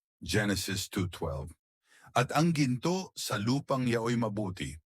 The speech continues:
Mayroon din naman doong bedelyo at batong onyx.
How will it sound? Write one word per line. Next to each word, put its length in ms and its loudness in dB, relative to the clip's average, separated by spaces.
Mayroon 400 4
din 180 4
naman 320 2
doong 320 0
bedelyo 640 2
at 80 -10
batong 400 0
onyx. 560 -4